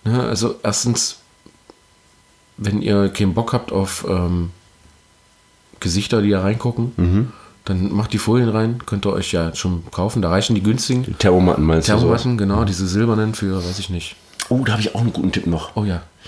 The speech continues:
Speaker 2: Ähm, ihr könnt euch auch einfach alte Decken oder sowas nehmen
Speaker 1: Ja.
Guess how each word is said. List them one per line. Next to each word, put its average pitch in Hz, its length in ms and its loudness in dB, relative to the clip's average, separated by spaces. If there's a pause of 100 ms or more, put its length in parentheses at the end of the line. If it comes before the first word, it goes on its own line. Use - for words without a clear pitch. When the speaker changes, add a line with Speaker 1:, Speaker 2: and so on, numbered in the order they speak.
(400)
Speaker 2:
Ähm, 90 500 2
ihr 87 120 -2
könnt 117 280 0
euch 101 260 2
auch 90 220 2
einfach 147 420 -2
alte 98 260 0
Decken 110 340 0
oder 80 200 2
sowas 78 320 -2
nehmen 85 280 0
Speaker 1:
Ja. 107 240 -4